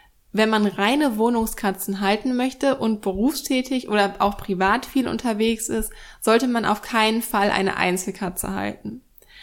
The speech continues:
Selbst wenn bei Familien derzeit die eigenen Kinder noch im Haus sind,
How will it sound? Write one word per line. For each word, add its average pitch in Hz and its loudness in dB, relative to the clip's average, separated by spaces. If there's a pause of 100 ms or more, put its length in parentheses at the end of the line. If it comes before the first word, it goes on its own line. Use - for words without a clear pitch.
(200)
Selbst 254 2
wenn 233 -2
bei 220 4
Familien 226 4
derzeit 208 0
die 202 -2
eigenen 254 2
Kinder 220 0
noch 208 0
im 196 -2
Haus 220 2
sind, 214 -4